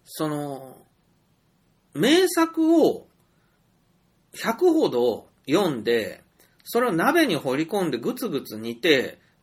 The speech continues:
原型をとどめなくなったペーストみたいな、もう煮込みすぎたポトフみたいなものをまず作ってから、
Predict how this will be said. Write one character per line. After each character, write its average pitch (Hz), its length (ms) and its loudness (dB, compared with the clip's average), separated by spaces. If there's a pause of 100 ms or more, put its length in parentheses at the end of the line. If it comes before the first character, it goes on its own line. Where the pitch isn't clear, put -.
原 247 280 2
型 330 220 6
を 330 80 6
と 285 140 -2
ど 311 160 4
め 349 160 4
な 349 160 2
く 285 140 -6
な 160 160 0
っ - 80 -8 (140)
た - 320 -2 (640)
ペ 302 300 4
ー 311 40 4
ス - 140 -6
ト 285 120 0
み 285 120 -4
た 175 180 0
い 110 40 -8
な、 95 220 -12 (1800)
も 185 320 -2 (140)
う 117 40 -12
煮 196 160 -2
込 320 140 4
み 339 180 4
す 339 100 0
ぎ 302 120 0
た 147 140 2
ポ 233 160 2
ト 233 120 0
フ 175 120 -2
み 143 160 -4
た 110 140 -4
い 104 80 -8
な 101 120 -12
も 127 160 -4
の 135 180 -2
を 117 60 -4
ま 165 160 -4
ず 190 160 -6
作 - 240 -6
っ 165 40 -4
て - 180 -14
か - 160 -16
ら、 - 380 -6